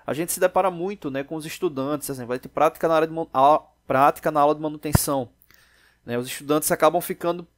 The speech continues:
muito focados naquela, "Poxa, eu quero ir lá, desmontar e montar, desmontar e montar." Só que desmontar e montar, né, por atividade,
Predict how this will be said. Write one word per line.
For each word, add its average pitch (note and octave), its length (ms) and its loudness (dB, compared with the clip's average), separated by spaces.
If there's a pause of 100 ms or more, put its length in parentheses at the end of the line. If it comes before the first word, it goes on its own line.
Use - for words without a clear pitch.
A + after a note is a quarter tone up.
(200)
muito E3+ 280 -8
focados F#3+ 320 6
naquela, G3+ 240 0
"Poxa, F#3+ 320 -2
eu A#2+ 40 -4
quero E3 220 2
ir F3 60 4
lá, F#3+ 400 6 (180)
desmontar F#3+ 880 2
e G#3 80 -4
montar, C3+ 560 -2 (220)
desmontar D#3+ 540 -2
e - 20 -2
montar." D3 480 -4 (420)
Só - 200 -8
que C4+ 100 -10
desmontar A3 680 0
e E3+ 40 -4
montar, C#3 640 0 (460)
né, C3+ 200 -2
por F3 220 2
atividade, D3+ 920 2